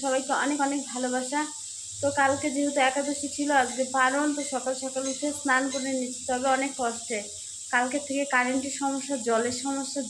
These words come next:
জল নেই, অনেক কষ্টে মানে স্নান করলাম সবাই। তো যাই হোক, স্নান করে রান্নাটা বসিয়ে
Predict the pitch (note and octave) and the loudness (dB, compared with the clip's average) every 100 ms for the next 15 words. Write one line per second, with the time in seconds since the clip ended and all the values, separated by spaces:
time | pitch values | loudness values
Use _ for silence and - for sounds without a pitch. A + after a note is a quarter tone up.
0 | A3+ A#3 C4+ C4+ C4 A#3 B3 C4 B3 A#3 | 0 2 2 2 2 0 0 -2 0 0
1 | A#3 - D4 C#4+ B3 B3 - A3 A#3+ A#3 | 0 -4 -2 0 -2 -4 -2 0 0 -2
2 | A3+ G#3+ A3 A3+ G3+ A3+ - - - - | -2 -2 -4 -8 -4 -4 -4 -10 -14 -14
3 | - - - - G#3 - A3+ A3 B3 B3+ | -12 -12 -12 -12 -12 -6 -4 2 4 4
4 | D4 - B3+ B3+ C4+ C4 B3 B3+ B3+ C#4 | 0 4 4 4 0 2 2 2 0 -2
5 | B3 B3 C4+ C4+ | -2 -2 -2 -2